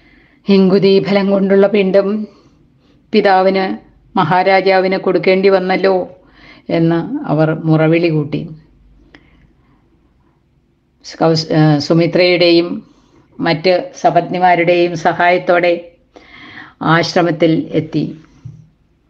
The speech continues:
ജടാവൽക്കലധാരിയായ രാമചന്ദ്രനെ കണ്ട അമ്മമാരുടെ ക-, കണ്ണിൽ നിന്നും അണ പൊട്ടിയ പോലെ കണ്ണുനീർ ധാരധാരയായി ഒഴുകാൻ തുടങ്ങി.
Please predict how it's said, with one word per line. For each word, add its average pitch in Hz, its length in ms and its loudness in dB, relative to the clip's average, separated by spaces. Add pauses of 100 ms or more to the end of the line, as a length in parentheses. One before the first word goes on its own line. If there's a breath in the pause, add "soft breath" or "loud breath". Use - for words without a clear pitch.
(480 soft breath)
ജടാവൽക്കലധാരിയായ 170 1400 2
രാമചന്ദ്രനെ 170 840 0
കണ്ട 165 180 0 (680 loud breath)
അമ്മമാരുടെ 170 600 0
ക-, - 180 -8 (220)
കണ്ണിൽ 175 380 0
നിന്നും 165 600 -2 (640 soft breath)
അണ 170 240 0
പൊട്ടിയ 202 380 2
പോലെ 196 340 2
കണ്ണുനീർ 190 580 0
ധാരധാരയായി 175 1000 0
ഒഴുകാൻ 160 420 2
തുടങ്ങി. 143 480 -2